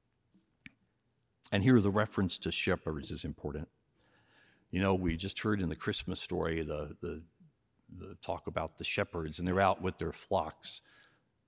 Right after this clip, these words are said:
Shepherds are out with their flocks, tromping around in the mud, not in some corporate farming way, but out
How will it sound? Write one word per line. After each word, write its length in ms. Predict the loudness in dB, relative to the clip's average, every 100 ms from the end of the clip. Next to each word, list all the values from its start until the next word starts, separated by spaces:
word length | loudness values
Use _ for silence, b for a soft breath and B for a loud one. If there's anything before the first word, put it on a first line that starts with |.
| _ _ _ _
Shepherds 480 | -2 0 2 0 -2
are 140 | -2 0
out 280 | 0 -2 -8 _
with 240 | -6 -6 -6
their 100 | -6
flocks, 760 | -2 0 0 -2 -8 -8 -8 _ _ _ _ _
tromping 340 | -2 0 0 -2
around 380 | 0 2 2 2
in 80 |
the 80 | 0
mud, 480 | 2 4 2 0 -4
not 200 | -6 -4
in 60 | -2
some 260 | 0 0
corporate 520 | 0 0 2 -2 -4 _ b b b b _ _
farming 460 | 0 2 2 0
way, 400 | 0 0 -2 -4 -8 _ -20 -6
but 140 | -2
out 300 | 2 0